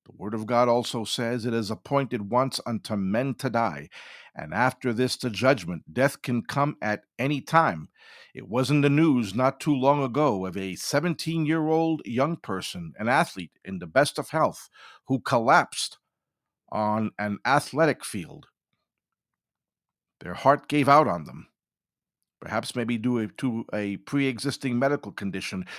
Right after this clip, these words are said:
Whatever the reason or cause was, death can come at any time,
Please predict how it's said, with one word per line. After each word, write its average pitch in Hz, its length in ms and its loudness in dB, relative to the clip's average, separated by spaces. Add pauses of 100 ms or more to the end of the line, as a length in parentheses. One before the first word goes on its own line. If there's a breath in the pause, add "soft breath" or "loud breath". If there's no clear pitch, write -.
(240 loud breath)
Whatever 170 420 10
the 170 120 2
reason 156 340 0
or 139 120 0
cause 139 420 -4
was, 107 540 -8 (880)
death 127 280 -4
can 127 200 -4
come 135 340 -2
at 120 220 -4
any 131 240 -2
time, 110 540 -2